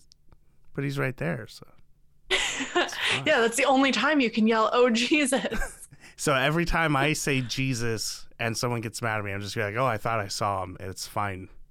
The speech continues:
Speaker 1: now. It's okay."
Speaker 2: <laughs> That's your excuse from now on.
Speaker 1: Yeah.
Speaker 2: Well, um,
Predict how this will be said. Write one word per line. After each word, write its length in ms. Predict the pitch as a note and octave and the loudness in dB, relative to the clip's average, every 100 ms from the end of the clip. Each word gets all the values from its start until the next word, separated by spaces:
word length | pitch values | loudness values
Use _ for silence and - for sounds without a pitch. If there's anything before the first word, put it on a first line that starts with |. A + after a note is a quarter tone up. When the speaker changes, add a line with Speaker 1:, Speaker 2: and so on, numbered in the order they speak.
| - | -12
Speaker 1:
now. 340 | G2+ F#2 F#2+ - | -8 -8 -8 -6
It's 360 | - - A#2 - | -4 -2 -4 -4
okay." 380 | - D#4 C4 B3+ - - - _ - - - | -2 0 -2 -2 -8 -16 -20 _ -10 -10 -20
Speaker 2:
<laughs> 800 | - - - - - C5 A4 - | -20 -20 -18 -12 -4 0 0 0
That's 260 | A3+ A3 | -2 0
your 240 | A#3+ G#3 - | 2 4 2
excuse 520 | G#3 - - F3 - | 0 -2 -2 -2 -2
from 140 | F#3 | -4
now 220 | F3+ F#3 B2+ | -2 0 2
on. 360 | F#3+ G3 A#3+ | 2 2 -2
Speaker 1:
Yeah. 140 | G#2 F#2 - - - _ _ - - - - - - - A#3 | -4 -10 -12 -20 -20 _ _ -20 -20 -20 -20 -20 -20 -4 2
Speaker 2:
Well, 220 | A#3+ C#4 | 4 4
um, 560 | - B3 A3+ G3 F#3 | 4 2 2 0 -2